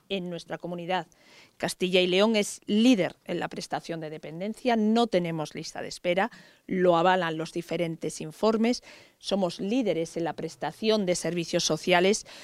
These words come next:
y eso responde al trabajo conjunto que se realizan con las entidades del tercer sector, pero también y sobre todo con las entidades locales, con ayuntamientos, con diputaciones.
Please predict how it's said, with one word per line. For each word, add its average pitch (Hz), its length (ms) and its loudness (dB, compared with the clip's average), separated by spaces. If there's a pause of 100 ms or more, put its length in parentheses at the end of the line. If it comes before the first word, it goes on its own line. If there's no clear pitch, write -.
(180)
y 190 140 4
eso 185 180 2
responde 190 500 -2
al 196 120 0
trabajo 165 460 -4
conjunto 185 720 -2 (400)
que 180 120 -2
se 180 160 2
realizan 175 640 2 (200)
con 180 180 6
las 170 200 2
entidades 180 560 0
del 165 160 -6
tercer 180 320 -6
sector, - 520 -4 (480)
pero 208 320 0 (800)
también 202 540 -2
y 202 100 -12
sobre 214 280 -4
todo 180 320 -2 (160)
con 220 220 0
las 196 160 -6
entidades 170 520 -6
locales, 175 480 -2
con 202 200 0
ayuntamientos, 175 800 -2
con 170 260 -6
diputaciones. 165 840 -10